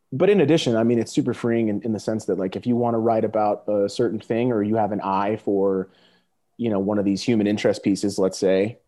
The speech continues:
you have the freedom to go do it. Now, again, you operate under the constraints of you work for a daily. You do have to report the news if stuff happens on campus. Let's say I'm covering Kansas, for example,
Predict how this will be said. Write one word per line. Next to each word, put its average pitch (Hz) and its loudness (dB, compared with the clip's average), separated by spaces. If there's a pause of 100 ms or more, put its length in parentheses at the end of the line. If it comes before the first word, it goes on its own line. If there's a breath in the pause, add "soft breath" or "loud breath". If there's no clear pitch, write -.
(140)
you 107 0
have 180 2
the 117 0
freedom 92 -2
to 85 -6
go 85 -2
do 127 2
it. - -2
Now, 127 0
again, 120 2
you 113 2
operate 104 0
under 101 -2
the 92 -2
constraints 98 -4
of 92 -2
you 101 2
work 95 0
for 107 0
a 87 2
daily. 90 0 (280 soft breath)
You 95 0
do 113 4
have 101 2
to 107 0
report 92 0
the 92 -4
news 90 0
if 90 -6
stuff - -2
happens 87 -2
on 85 -2
campus. 95 -2
Let's 98 -2
say 107 2
I'm 98 -2
covering 95 -2
Kansas, 92 -4
for 92 -4
example, 92 -4